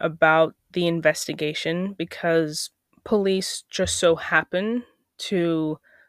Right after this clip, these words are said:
lose the original police report. So no one has no idea what really happened, and it is upsetting.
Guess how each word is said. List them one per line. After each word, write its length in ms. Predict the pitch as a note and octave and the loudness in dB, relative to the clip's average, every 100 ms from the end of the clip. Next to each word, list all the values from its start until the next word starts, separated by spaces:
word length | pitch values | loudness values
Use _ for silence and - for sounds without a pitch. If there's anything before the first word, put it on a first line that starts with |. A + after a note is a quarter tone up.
| _ - | _ -6
lose 400 | F3 A3 A#3 G#3 | 0 2 2 0
the 180 | G#3 | -2
original 500 | - F3+ E3+ E3+ D#3+ - | 0 0 0 0 -2 -4
police 400 | - E3+ D#3+ - | -2 0 -2 -6
report. 460 | - - - - - _ | -12 -8 -8 -8 -12 _
So 720 | - - - E3+ E3 D#3+ D#3+ - _ _ _ _ _ _ _ _ _ _ | -18 -6 2 4 6 4 2 -6 _ _ _ _ _ _ _ _ _ _
no 220 | F#3+ G3+ | 4 6
one 100 | A3 | 6
has 360 | A3 - G3 F3+ | 2 0 -2 0
no 180 | F3+ F3+ | 2 2
idea 500 | F3+ D#3+ D3+ D3+ D3+ - | 2 0 0 0 0 -6
what 340 | E3+ E3 D#3+ - _ | 2 4 4 -2 _
really 260 | E3+ E3+ D#3+ | -2 0 0
happened, 680 | - C3+ C#3 F3+ G3 G#3+ A3 _ _ | 2 2 2 -2 -2 -2 -4 _ _
and 560 | E3+ E3 D#3+ D#3 E3+ - _ | 0 2 2 -2 -8 -14 _
it 140 | F3 D#3+ | -2 2
is 420 | D#3+ D#3 D#3 - - | 2 0 -4 -12 -12
upsetting. 680 | D#3+ - D#3+ C3 E2+ - | -10 -4 0 2 0 -10